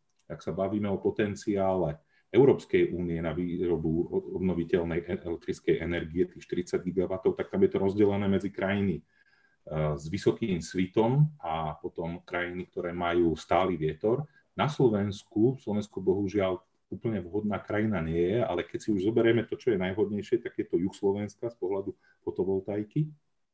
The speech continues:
A tadiaľ práve vedie naša sieť. Takže uvažujeme preskúmať aj možnosti synergie, e, výroby vodíka popri našej sieti. A napadá ma ešte jedna,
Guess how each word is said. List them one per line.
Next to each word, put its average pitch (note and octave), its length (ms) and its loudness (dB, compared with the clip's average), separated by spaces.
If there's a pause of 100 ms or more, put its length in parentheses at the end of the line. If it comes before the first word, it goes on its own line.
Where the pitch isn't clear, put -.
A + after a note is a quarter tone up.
(300)
A - 80 -12
tadiaľ G#2 360 0
práve F#2+ 280 0
vedie F#2 320 4
naša F2 240 -4
sieť. D#2+ 400 2 (480)
Takže F2+ 460 4 (260)
uvažujeme A2+ 840 4
preskúmať G#2 680 -2
aj F#2+ 160 -2
možnosti G2+ 640 0
synergie, F2+ 760 0
e, B2+ 100 0 (1040)
výroby F#2+ 520 0 (880)
vodíka G#2+ 720 0 (160)
popri F2+ 400 0
našej F#2+ 320 2
sieti. A#2+ 560 -2 (400)
A - 80 -8
napadá A2+ 400 4
ma A#2+ 160 0
ešte - 320 2
jedna, G2+ 800 6